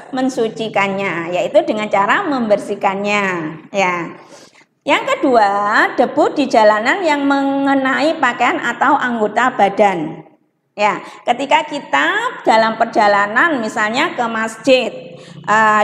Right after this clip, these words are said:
di luar itu ada, eh, angin yang cukup kencang sehingga mengakibatkan debu-debu berterbangan.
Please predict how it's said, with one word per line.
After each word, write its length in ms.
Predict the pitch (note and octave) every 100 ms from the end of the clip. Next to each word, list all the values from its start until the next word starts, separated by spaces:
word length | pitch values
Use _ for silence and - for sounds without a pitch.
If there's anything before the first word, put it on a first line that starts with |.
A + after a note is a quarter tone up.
| G#3+
di 160 | B3+
luar 720 | D#4 C5 C4 A#3+ A#3 C#4+ - B3+
itu 240 | - D#4+
ada, 560 | B3 G#3+ D3+ A#3+ E4 C5 - - - -
eh, 280 | - A#3 A#3 -
angin 480 | A#3+ A3 A3+ C#4
yang 240 | F#4 C4 C4+
cukup 320 | C4 C#4 C#4
kencang 640 | D#4 E4+ D#4 C#4 C#4 C#4+ D4+
sehingga 840 | D#4+ A#3 A3 G#3 C4 F4+ D5 - - -
mengakibatkan 1080 | C4 C4 B3+ B3 B3 A#3+ G#3+ G#3+ B3+ D#4+ A#4
debu-debu 640 | B3 - A3 G#3+ G#3 B3+ G#4 D#5 - - -
berterbangan. 1080 | A3 - A3+ - G3+ F#3 F3+ E3 D3 E3